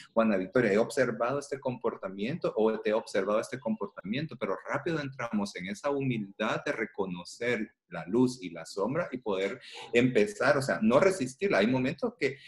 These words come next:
es tanta la, la, la, la, la energía que sentimos del planeta que nos ponemos a llorar, o sea, porque es, es la sensibilidad es tan.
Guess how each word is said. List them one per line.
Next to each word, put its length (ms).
es 300
tanta 420
la, 200
la, 180
la, 220
la, 260
la 120
energía 720
que 140
sentimos 560
del 160
planeta 500
que 80
nos 260
ponemos 400
a 60
llorar, 500
o 60
sea, 200
porque 440
es, 200
es 160
la 100
sensibilidad 560
es 180
tan. 200